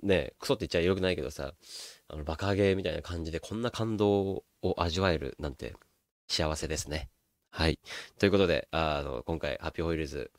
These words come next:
はい、やってきましたが、もしかしたら第二弾やるかもしれません。これちょっと感動しました、私。はい。ということでね、また、あのー、見苦しいところいっぱいお見せしましたが、あの、ありがとうございました。はい。ということで、はい。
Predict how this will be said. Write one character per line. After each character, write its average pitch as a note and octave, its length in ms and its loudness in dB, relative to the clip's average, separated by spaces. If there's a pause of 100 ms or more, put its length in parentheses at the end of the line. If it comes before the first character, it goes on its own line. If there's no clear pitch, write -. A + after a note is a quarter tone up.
(220)
は F#2 160 2
い、 D#2 60 -2
や D#2+ 80 -2
っ - 20 -6
て - 100 -12
き F2+ 60 -4
ま E2+ 100 0
し - 40 -6
た E2 100 -2
が、 D#2 60 -2
も A#2 120 2
し - 100 0
か G#2+ 80 4
し - 80 2
た A2+ 80 6
ら G#2+ 80 4
第 G2+ 200 6
二 F2+ 120 0
弾 D#2+ 160 2
や F2 100 2
る F#2 80 2
か D#2+ 80 -2
も D2+ 80 -6
し D#2 80 -4
れ D#2+ 80 0
ま D2+ 80 -2
せ D#2 100 -2
ん。 C#2+ 60 -6
こ E2+ 80 -2
れ E2 60 -2
ち - 60 -4
ょ - 20 -2
っ - 20 -20
と - 80 -6
感 F2+ 160 0
動 E2+ 140 0
し E2+ 60 -4
ま E2+ 80 0
し - 60 2
た、 - 120 -2
私。 - 400 -4 (200)
は F2 220 2
い。 - 140 -6 (800)
と A2+ 60 2
い G#2+ 40 4
う - 40 4
こ G2+ 40 2
と F2+ 60 4
で D2+ 80 0
ね、 E2+ 240 -4
ま F2+ 100 0
た、 - 140 -4
あ E2 60 0
の C2+ 600 -4 (220)
ー、 - 60 -20 (840)
見 F#2+ 100 0
苦 F#2 140 2
し F#2+ 80 0
い E2+ 40 0
と D#2+ 100 -4
こ D#2+ 80 0
ろ D2+ 80 0
い - 20 -4
っ - 20 -4
ぱ E2+ 200 2
い E2 80 2
お - 100 -6
見 F2 80 -4
せ E2+ 100 0
し E2+ 80 -2
ま F2+ 80 0
し - 60 0
た D#2+ 100 -2
が、 C#2+ 240 -4
あ D#2+ 160 -6
の、 C#2 240 -6 (160)
あ F2+ 80 -6
り F#2+ 60 0
が F2 60 -2
と - 40 -8
う D2 40 -4
ご - 20 -2
ざ E2 60 -2
い - 20 0
ま F#2+ 100 0
し - 60 -2
た。 D2 180 -4 (160)
は F#2 240 4
い。 - 80 2 (800)
と A#2+ 60 0
い - 20 4
う - 20 2
こ - 20 0
と G#2 80 2
で、 E2 220 -4
は E2 140 2
い。 - 120 -4